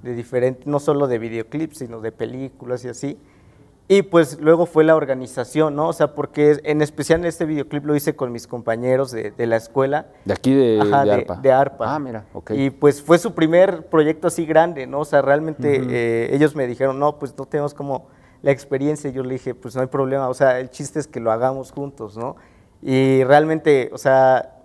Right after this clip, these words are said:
Speaker 1: eh, ellos fueron súper parte fundamental de esto, ¿no? O sea, para que saliera ellos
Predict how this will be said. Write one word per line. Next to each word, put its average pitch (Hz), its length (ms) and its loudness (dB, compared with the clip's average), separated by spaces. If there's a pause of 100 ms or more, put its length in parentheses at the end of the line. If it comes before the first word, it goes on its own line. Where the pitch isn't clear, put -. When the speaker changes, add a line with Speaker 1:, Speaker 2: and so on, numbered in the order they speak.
(240)
Speaker 1:
eh, 123 420 -4
ellos 143 320 0
fueron 143 340 -2 (200)
súper 165 460 0
parte - 460 -4
fundamental 113 680 -10
de 117 180 -8
esto, 113 360 -14
¿no? 113 100 -12
O 127 40 -10
sea, 123 160 -10
para 120 240 0
que 123 80 -12
saliera 135 360 0
ellos 143 260 -6